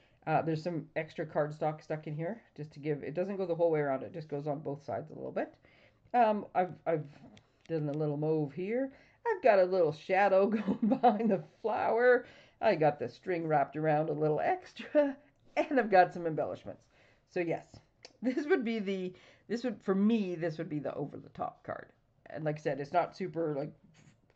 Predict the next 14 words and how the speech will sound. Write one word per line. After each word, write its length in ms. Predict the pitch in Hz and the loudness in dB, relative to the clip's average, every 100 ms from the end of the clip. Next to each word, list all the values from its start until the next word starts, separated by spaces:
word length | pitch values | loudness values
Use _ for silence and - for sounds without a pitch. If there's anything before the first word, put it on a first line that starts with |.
| - _ _ _ _ - | -20 _ _ _ _ -8
um, 240 | 135 - - - 151 | -8 -8 -12 -16 -8
vintagey, 580 | 170 156 151 147 143 135 | -6 -6 -6 -6 -6 -6
frilly, 240 | 156 151 | -4 -4
whatever, 360 | 147 151 156 139 | -4 -4 -4 -6
anything. 400 | 143 139 120 - - _ | -8 -10 -12 -14 -20 _
It, 280 | 170 180 180 | -6 -4 0
but 120 | 175 | 2
it 140 | 208 | 4
has, 160 | 214 180 170 | 2 0 0
it 140 | 202 | 2
has 140 | 202 170 | 2 4
all 180 | 190 170 | 6 4
the 140 | 160 | 2
things 320 | 156 135 120 | -4 -6 -10